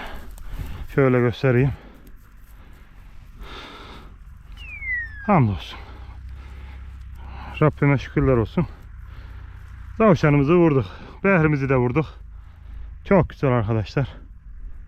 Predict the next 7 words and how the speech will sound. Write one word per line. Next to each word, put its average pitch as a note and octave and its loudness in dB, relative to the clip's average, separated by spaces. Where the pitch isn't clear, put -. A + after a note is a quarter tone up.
Herkese D#3 4
iyi E3+ 2
seyirler C#3 4
diliyorum. C3 2
Rastgele. B2+ 4
Merhaba E3+ -16
arkadaşlar. E3 -20